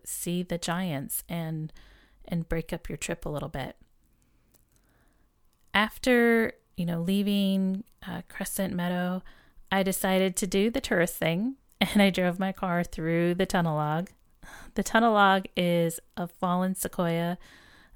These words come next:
um, where a tunnel was cut through in nineteen thirty-seven, so you can drive your car through it. I have to admit, I felt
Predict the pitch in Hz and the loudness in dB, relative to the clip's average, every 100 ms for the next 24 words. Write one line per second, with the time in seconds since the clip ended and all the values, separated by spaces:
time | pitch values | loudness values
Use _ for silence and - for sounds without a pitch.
0 | - 180 175 165 160 - 175 165 165 - | -4 0 0 -2 -4 -4 -2 -2 -2 0
1 | 185 180 175 185 - - - 180 170 180 | 2 2 2 -2 -2 -6 -4 -2 0 0
2 | 269 - _ - 175 170 - - 180 170 | -2 -10 _ -4 -2 0 -2 -4 -2 -2
3 | 160 - 170 160 180 226 - _ - - | -2 -2 -4 -2 -2 -4 -10 _ -20 -20
4 | - - 175 160 160 - 175 170 170 160 | -14 -2 0 0 -2 -2 -2 0 0 0
5 | 170 175 185 - 170 156 170 160 151 160 | 0 0 -2 -4 0 0 0 -2 0 0
6 | 202 - - - - - - - - 196 | -2 -8 -20 -20 -20 -20 -20 -14 -2 4
7 | 185 - - 196 185 180 180 170 165 - | 2 2 -6 -2 0 2 2 2 0 -2
8 | - 175 185 - | -4 -2 -2 -4